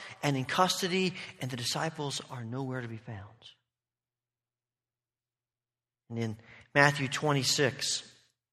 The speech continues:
he says that all the disciples deserted Jesus and fled. Now, you have to give Peter some credit.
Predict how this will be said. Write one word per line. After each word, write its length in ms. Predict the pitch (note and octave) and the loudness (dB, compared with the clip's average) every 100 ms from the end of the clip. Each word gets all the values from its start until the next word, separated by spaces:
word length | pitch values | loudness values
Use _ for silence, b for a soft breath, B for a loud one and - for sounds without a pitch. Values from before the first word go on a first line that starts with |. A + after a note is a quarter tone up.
| _ _ _ _ _ _ _ _ _ _ _ _ _ - | _ _ _ _ _ _ _ _ _ _ _ _ _ -4
he 100 | C3 | 0
says 500 | - D3 C3 A#2 - | 6 8 8 6 2
that 180 | B2 A#2 - | 0 -2 2
all 460 | C3+ D#3 E3 E3+ | 6 10 10 10
the 100 | D#3+ | 6
disciples 1000 | D3 C#3+ C#3+ C3+ C3 - A#2 A2 - - b b b _ | 0 0 2 2 0 -2 -4 -4 -4 -6 b b b _
deserted 500 | A#2+ A2 C3 A#2+ A2 | -4 -2 0 -2 -4
Jesus 680 | - G#2+ G2 - - - - - _ _ _ _ _ _ _ _ | -6 -4 -4 -6 -6 -8 -10 -16 _ _ _ _ _ _ _ _
and 100 | A2 G2 | -20 -16
fled. 240 | A2 G2+ G2+ - - _ _ _ _ _ _ _ _ _ _ _ _ _ _ _ b b | -12 -12 -12 -18 -20 _ _ _ _ _ _ _ _ _ _ _ _ _ _ _ b b
Now, 80 | D3 | 8
you 60 | G#3+ | 8
have 100 | - | 8
to 60 | |
give 140 | A#3+ - | 2 2
Peter 200 | G3+ F#3 | 2 4
some 240 | F#3 F3+ | 4 2
credit. 340 | - A#2 D3 | 4 2 2